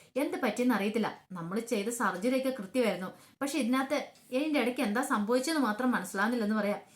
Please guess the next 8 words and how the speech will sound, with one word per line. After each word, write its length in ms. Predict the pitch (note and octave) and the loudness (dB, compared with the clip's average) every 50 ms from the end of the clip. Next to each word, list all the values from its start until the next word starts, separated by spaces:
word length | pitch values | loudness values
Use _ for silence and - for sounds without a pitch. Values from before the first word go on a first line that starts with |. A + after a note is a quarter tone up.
| - - - - - | -20 -20 -20 -20 -14
ഇത് 120 | - E3+ F3 | -10 -8 -8
കേട്ട് 200 | F3+ F3 F3 G#3 | -8 -6 -6 -4
ഇഷിത 340 | A3 G3+ G3+ - F3 G3 | -4 -4 -6 -6 -6 -6
പറഞ്ഞു, 220 | G3+ G3+ G3+ G#3 G#3 | -4 -2 -2 -2 -4
"ഇവർക്ക് 360 | - - E3+ E3+ - - - | -4 -8 -10 -10 -8 -4 -4
എന്തെങ്കിലും 280 | G#3 G3 G3+ G#3 A3 - | -2 -2 -2 -2 -2 -2
സംഭവിച്ചിട്ട് 480 | A3 F#3+ F#3 G3 F#3+ F#3+ - G#3+ G#3 | -2 -2 -2 -4 -4 -4 -6 -6 -4
പോയിട്ടുണ്ടെങ്കിൽ 640 | G#3 G3+ G3 G#3 G3+ A3+ G#3+ G#3 G#3 A3 A3 G#3+ | -2 -2 -2 -2 -2 0 2 2 2 2 2 0